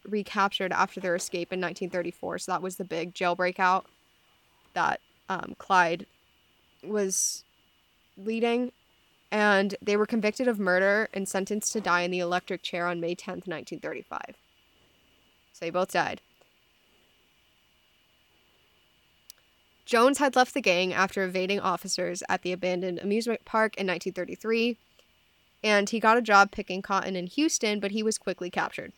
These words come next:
He was convicted for the murder of Doyle Johnson,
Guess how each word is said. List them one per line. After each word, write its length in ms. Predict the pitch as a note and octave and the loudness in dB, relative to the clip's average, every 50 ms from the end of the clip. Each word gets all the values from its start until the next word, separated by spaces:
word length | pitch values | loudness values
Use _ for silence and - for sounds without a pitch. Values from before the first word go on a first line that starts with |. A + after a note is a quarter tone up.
| _ _ _ _ _ _ _ _ _ _ _ _ _ _ _ _ _ _ _ _ _ _ | _ _ _ _ _ _ _ _ _ _ _ _ _ _ _ _ _ _ _ _ _ _
He 120 | C4 B3+ A#3+ | 2 4 6
was 180 | A3+ A3+ G#3+ | 6 4 4
convicted 460 | - - A#3 G3+ G#3+ G#3 - C4 B3 | 2 -2 -2 -2 0 0 2 0 2
for 140 | - - B3+ | 2 0 0
the 60 | A#3+ | 0
murder 280 | A3+ G#3 F#3+ F#3 F#3+ F#3+ | 0 2 2 2 2 2
of 160 | D#3+ F#3+ F#3 | 2 0 -2
Doyle 280 | - F#3 F3 E3+ E3 E3 | -2 -2 0 0 -2 -2
Johnson, 600 | - G#3 G#3 G#3+ A3 G#3+ - A#3 A3+ A3 A3+ A3+ | 0 2 4 4 2 0 -2 -4 -2 -2 -4 -6